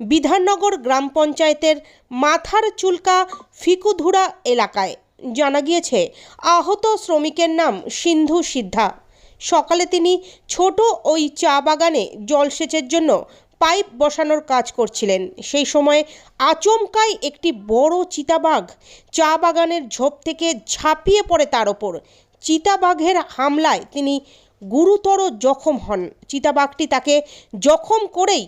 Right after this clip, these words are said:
ফের চা বাগানেই আশ্রয় নেয়। বর্তমানে মাল মহকুমা হসপিটালে চিকিৎসাধীন ওই ব্যক্তি। এদিকে চা বাগানে চিতাবাঘের খবর চাউর হতেই ঘটনাস্থলে ভিড় জমান বহু মানুষ। এদিন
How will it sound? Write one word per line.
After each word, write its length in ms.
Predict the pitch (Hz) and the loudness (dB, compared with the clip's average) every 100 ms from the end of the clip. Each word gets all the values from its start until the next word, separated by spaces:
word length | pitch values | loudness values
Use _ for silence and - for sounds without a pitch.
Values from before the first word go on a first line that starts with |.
| - | -10
ফের 220 | - 294 247 - _ _ - | 0 0 0 -10 _ _ -4
চা 180 | 330 349 | 0 0
বাগানেই 500 | 370 381 392 381 392 - | 0 0 0 0 -4 -4
আশ্রয় 440 | 262 254 - 233 208 | -6 -8 -2 0 0
নেয়। 220 | 196 160 - 214 | -4 -8 -14 0
বর্তমানে 560 | 320 359 415 453 466 453 | 2 2 -2 -2 -2 -2
মাল 300 | 311 330 370 | 0 0 0
মহকুমা 540 | 311 320 320 349 339 339 | 0 -2 -2 -6 -2 -2
হসপিটালে 640 | - 311 302 - 381 392 392 - | 0 -2 -2 -4 0 0 0 -2
চিকিৎসাধীন 680 | 349 339 370 - 359 311 202 - | -6 -4 -4 0 0 0 -4 -2
ওই 180 | 285 269 240 - _ - | 0 0 -4 -18 _ -4
ব্যক্তি। 440 | 220 254 254 196 180 _ _ _ _ _ - | 0 0 0 -6 -6 _ _ _ _ _ 0
এদিকে 380 | 302 330 403 440 440 | 2 2 2 0 0
চা 200 | 370 330 | 2 2
বাগানে 400 | 339 392 415 415 427 427 | 2 2 0 0 -4 -4
চিতাবাঘের 720 | 339 339 392 392 381 349 403 | -6 0 2 2 0 -2 -4
খবর 400 | - - 311 349 330 - | -8 -2 0 2 -2 -6
চাউর 380 | - 320 294 349 349 | -2 0 2 0 -2
হতেই 420 | 285 294 349 190 - - - - | -2 -2 -2 -2 -8 -20 -20 -18
ঘটনাস্থলে 880 | 240 208 320 339 403 427 - - 403 | -10 0 0 2 0 0 -2 -2 0
ভিড় 280 | 320 262 302 | -2 -4 -4
জমান 340 | 269 330 339 330 | 0 2 2 0
বহু 280 | 269 311 294 | 0 0 0
মানুষ। 360 | 302 220 214 208 - - _ _ _ _ _ _ | 0 -2 -2 -6 -10 -16 _ _ _ _ _ _
এদিন 280 | 254 277 330 | -2 2 0